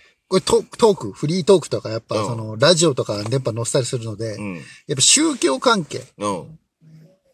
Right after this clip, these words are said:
Speaker 1: えーと、なんだっけ、あとね、野球と宗教となんかは
Speaker 2: うん。
Speaker 1: 出さない方がいいみたいな。
Speaker 2: へ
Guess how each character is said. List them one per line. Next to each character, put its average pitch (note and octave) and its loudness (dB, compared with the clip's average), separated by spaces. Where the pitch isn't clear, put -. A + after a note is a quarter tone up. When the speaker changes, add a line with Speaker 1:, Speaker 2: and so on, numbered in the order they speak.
Speaker 1:
え D3 -8
ー C#3 -10
と、 D#3 -6
な D3+ -2
ん - -4
だ C#3 -2
っ - -8
け、 C3+ -4
あ C3+ -2
と C3 -4
ね、 A#2+ -4
野 D3+ 2
球 B3+ -4
と G#3+ 4
宗 G#3+ 0
教 C3+ 0
と C3 0
な D3+ 2
ん D3+ -2
か B2 -2
は A#2 0
Speaker 2:
う G2 -10
ん。 F2 -12
Speaker 1:
出 C#3 -2
さ F#3 2
な D#3 2
い B2+ 0
方 A#2+ -4
が A2 -6
い B2+ -2
い A#2+ -4
み G#2+ -10
た G#2+ -14
い G2 -14
な。 G#2 -20
Speaker 2:
へ B2 2